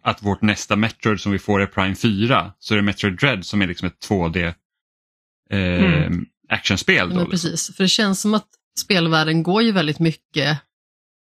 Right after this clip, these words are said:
Speaker 3: mot, alltså de här stora tre D-äventyren i en öppen värld med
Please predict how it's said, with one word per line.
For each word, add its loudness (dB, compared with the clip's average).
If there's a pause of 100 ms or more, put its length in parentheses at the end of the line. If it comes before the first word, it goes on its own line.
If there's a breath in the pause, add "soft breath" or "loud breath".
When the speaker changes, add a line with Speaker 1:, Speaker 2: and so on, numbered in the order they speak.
Speaker 3:
mot, -2 (680)
alltså -2
de 2
här 0 (180)
stora 0 (320)
tre 0
D-äventyren 0 (560)
i 2
en 2
öppen -2
värld 0 (460)
med 0